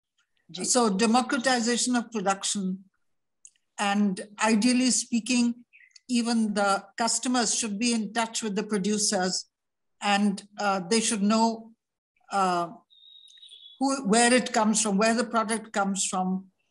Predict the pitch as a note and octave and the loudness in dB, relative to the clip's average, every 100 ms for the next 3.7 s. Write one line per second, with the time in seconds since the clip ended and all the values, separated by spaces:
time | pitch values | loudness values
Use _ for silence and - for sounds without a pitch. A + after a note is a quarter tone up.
0 | _ _ _ - G3 F#3+ F#3+ F#3+ - _ | _ _ _ -4 0 2 0 -2 -14 _
1 | _ F#3+ F#3 G#3 G#3+ G#3 A3 G3 A3+ G3+ | _ -4 2 4 4 2 0 -2 -4 -4
2 | G#3 G#3 G3+ E3 G3 F#3+ G#3 G#3 A3 G3+ | -4 -2 -4 -2 -2 -2 -2 -2 0 0
3 | - G3 - A3+ G#3 - - | -2 -8 -4 0 2 0 -4